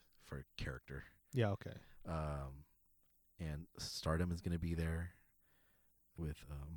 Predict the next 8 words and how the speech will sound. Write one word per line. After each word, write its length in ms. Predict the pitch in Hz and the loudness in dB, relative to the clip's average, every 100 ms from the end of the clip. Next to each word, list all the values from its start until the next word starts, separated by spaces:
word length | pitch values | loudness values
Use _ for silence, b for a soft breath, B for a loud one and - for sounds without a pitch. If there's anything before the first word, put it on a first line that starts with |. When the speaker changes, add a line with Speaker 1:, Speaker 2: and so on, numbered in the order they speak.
| 78 | 2
Speaker 1:
Mayu, 560 | 92 104 110 104 101 98 - - _ _ _ _ _ - - _ _ _ - | 4 6 6 6 2 -2 -16 -20 _ _ _ _ _ -20 -20 _ _ _ -2
Tam 220 | 87 90 | 0 2
Nakano, 580 | 95 - 80 73 73 80 - _ - | 0 2 2 2 -2 -6 -16 _ -12
Sumi 300 | - 80 80 | -4 -2 -2
Sakai, 380 | - - 80 73 | -4 -2 0 0
and 80 | |
Nicole 640 | 73 - - - 78 73 73 | 0 -4 -8 -2 0 0 -4
Savoy. 540 | - 78 73 65 64 | -2 -4 -2 -4 -4